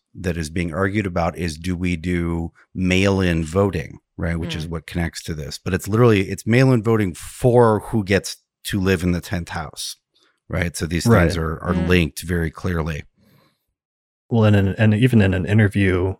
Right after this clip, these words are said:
Speaker 3: like, the guy currently in charge of the tenth house, the president said in, like, an interview with Fox News recently that he was actively, like he said, very outright, that he
Speaker 2: Very
Speaker 3: was trying
Speaker 2: o-, openly that he was actively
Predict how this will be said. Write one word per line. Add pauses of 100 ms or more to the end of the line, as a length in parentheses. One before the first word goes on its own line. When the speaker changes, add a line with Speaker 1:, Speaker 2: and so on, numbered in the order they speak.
Speaker 3:
like,
the
guy
currently
in
charge
of
the
tenth
house,
the
president
said
in,
like,
an
interview
with
Fox
News
recently
that
he
was (460)
actively, (280)
like
he
said,
very
outright,
that
he
Speaker 2:
Very
Speaker 3:
was
trying
Speaker 2:
o-,
openly
that
he
was
actively